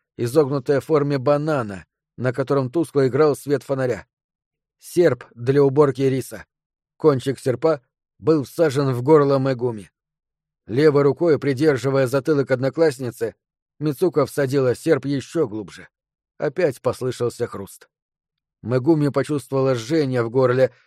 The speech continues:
но очень долго это не продлилось. Она так и не смогла сказать ни слова и потеряла сознание,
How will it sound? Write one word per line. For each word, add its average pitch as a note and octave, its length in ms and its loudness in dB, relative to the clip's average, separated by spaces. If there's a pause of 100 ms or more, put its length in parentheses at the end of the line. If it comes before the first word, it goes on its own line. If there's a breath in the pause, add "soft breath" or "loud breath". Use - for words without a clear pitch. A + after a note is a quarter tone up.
(180 soft breath)
но D3+ 140 2
очень C3+ 300 0
долго C#3+ 280 6
это C3 240 0
не C#3 80 -2
продлилось. C3+ 600 -2 (540)
Она C3+ 260 -2
так C#3 220 -2
и C#3+ 80 2
не C#3+ 120 -2
смогла D3 440 0
сказать C3 460 -4
ни C#3 160 -4
слова C#3 420 -2 (400)
и G#2+ 80 -8
потеряла D3+ 540 0
сознание, C#3 600 -4